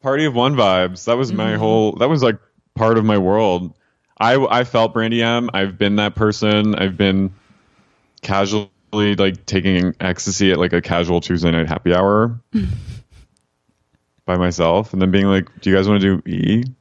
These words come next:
Speaker 1: or Molly?" And everyone's like, "No." And I'd be like, "Oh, <laughs> well."
Speaker 2: Guess it's just me then, bottoms
Speaker 1: It's just
Speaker 2: up.
Speaker 1: me then. So, yeah, so Brandy M goes crazy and, um, all the girls think it's funny for a second and then they all get really annoyed by her.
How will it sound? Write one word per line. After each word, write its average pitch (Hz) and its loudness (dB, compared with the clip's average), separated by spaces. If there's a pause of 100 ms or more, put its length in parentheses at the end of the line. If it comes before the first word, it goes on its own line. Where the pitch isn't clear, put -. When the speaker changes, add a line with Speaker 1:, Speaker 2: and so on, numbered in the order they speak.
(120)
Speaker 1:
or 95 0
Molly?" 92 2
And 107 0
everyone's 92 -2
like, 95 -2
"No." 98 -2
And 90 -2
I'd 87 0
be 90 4
like, 87 0
"Oh, 139 -2 (760)
<laughs> 453 -6 (1000)
well." 120 -4 (1400)
Speaker 2:
Guess 208 -4
it's 214 -4
just 175 4
me 294 2
then, 247 2
bottoms 196 -4
Speaker 1:
It's 240 -2
just 143 2
Speaker 2:
up. - -18
Speaker 1:
me 170 2
then. 131 -4 (200)
So, 127 -2
yeah, 123 4
so 117 0
Brandy 120 2
M 143 0
goes 135 0
crazy 92 0
and, 92 -4 (320)
um, 85 -4 (1800)
all 101 2
the 107 2
girls 98 2
think 101 -4
it's 98 -4
funny 95 -4
for 92 -4
a 87 -2
second 87 -4
and 87 0
then 85 -2
they 82 0
all 82 0
get 82 -2
really 82 0
annoyed 82 -4
by 82 -2
her. 85 -6